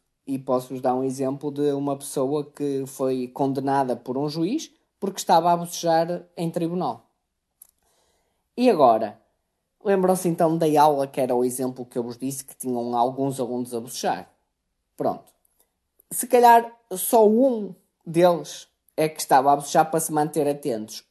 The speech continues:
Os outros bocejaram por contágio. Porque sim, bocejar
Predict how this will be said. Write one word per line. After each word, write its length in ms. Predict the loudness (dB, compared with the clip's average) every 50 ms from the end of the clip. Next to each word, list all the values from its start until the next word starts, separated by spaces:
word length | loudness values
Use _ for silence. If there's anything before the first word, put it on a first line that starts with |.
| _
Os 280 | -4 -2 -2 0 2 4
outros 320 | 4 4 2 0 -8 -8
bocejaram 840 | -8 -8 -8 -8 -8 -6 0 2 4 6 6 4 2 -2 -6 -8 -14 _ _ _
por 140 | -2 -2 -2
contágio. 760 | 0 0 -2 -2 0 0 0 0 0 -2 -4 -8 -12 -14 -16 _ _ _ _ _ _ _ _ _ _ _ 0
Porque 260 | 0 0 0 -2 -4
sim, 320 | -4 -2 -2 -4 -4 -6 -12 _ _ _ _ _ _ _ -6
bocejar 880 | -2 0 0 0 -2 -2 -6 -4 0 2 4 6 6 4 4 2 -2